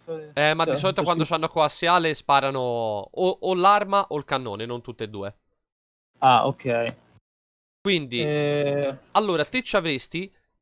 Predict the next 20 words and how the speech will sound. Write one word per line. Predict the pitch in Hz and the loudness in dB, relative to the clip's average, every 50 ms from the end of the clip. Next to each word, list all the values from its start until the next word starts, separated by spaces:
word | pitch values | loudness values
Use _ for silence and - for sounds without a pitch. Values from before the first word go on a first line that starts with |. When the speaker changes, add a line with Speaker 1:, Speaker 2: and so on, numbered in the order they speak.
| _ | _
Speaker 2:
penetrazione | _ 190 190 220 214 - 214 226 - - - 165 143 135 | _ 0 0 0 -2 -4 -4 -6 -4 -4 -4 -2 -2 0
più | - - - - - | 2 0 0 0 -2
quattro, | - 147 117 107 - _ - 202 190 | 0 0 0 0 -2 _ -6 -6 -4
quelle | - - 135 131 127 120 | -2 -2 -2 -2 -4 -4
per | - 135 120 | -4 -4 -4
i | 127 | -4
carri, | - - 123 123 123 117 135 | -2 0 2 2 2 2 2
Speaker 1:
Esatto. | 127 120 120 113 113 | 2 4 4 4 4
Speaker 2:
per | - 127 | 2 0
gli | 120 135 | 0 0
edifici, | 196 208 - - 139 117 135 | 0 0 -4 -6 -8 -8 -8
altre | 135 - 151 | -10 -10 -8
cose, | - - 123 127 123 180 190 | -4 -2 -2 -2 -2 -2 -2
però | - 247 226 208 | -2 0 0 0
c'hai | - - 185 147 147 147 - | 0 2 2 2 2 2 0
H | - 170 - - - 233 | -2 -2 -2 0 0 2
E | 202 180 180 180 - | 4 2 2 0 -2
un | 170 156 135 | -6 -8 -4
pollice, | - 147 135 127 120 120 123 123 - - 135 143 - - _ _ _ _ _ _ _ _ _ _ _ 127 | -2 0 2 2 2 0 -4 -6 -4 -2 -4 -4 -4 -8 _ _ _ _ _ _ _ _ _ _ _ -2
no? | 156 180 - _ | -2 -2 -2 _